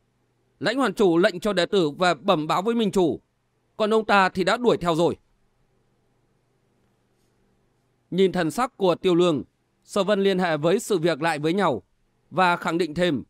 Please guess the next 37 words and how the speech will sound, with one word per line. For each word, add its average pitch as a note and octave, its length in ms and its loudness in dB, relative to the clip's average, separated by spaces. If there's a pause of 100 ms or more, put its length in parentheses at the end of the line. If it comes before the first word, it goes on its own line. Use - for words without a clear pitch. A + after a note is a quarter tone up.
(260)
là F#3+ 240 0
những A3+ 260 -6
kẻ F3 220 -2
xâm F#3+ 220 -4
phạm E3+ 220 -2
nơi F3 120 0
này D#3 240 -2 (520)
không G#3+ 240 -2
chỉ D#3+ 220 -2
có E3 260 0
Mãng G#3 220 -4
Long G3 160 0
Hội. E3+ 220 0 (1400)
Chàng F3+ 320 -2
cất B3 180 -4
giọng G3+ 180 -4
cười E3 220 0
lạnh D#3 200 -4
lẽo, E3+ 300 -2 (280)
trầm E3+ 220 0
giọng D#3 180 -2
nói, D3+ 280 0 (1300)
"Lý F3+ 180 0
Khải, F#3 300 0 (680)
đối G3 160 4
với A#3 140 2
kẻ F3+ 300 -2
giết B3+ 200 -6
người G3+ 160 2
phóng F#3+ 180 -2
hỏa G#3+ 120 0
này D3 240 -2 (400)
thì G#3 240 2
phải F#3 180 -2
như E3+ 180 2
thế D3+ 140 -4
nào?" F3 260 0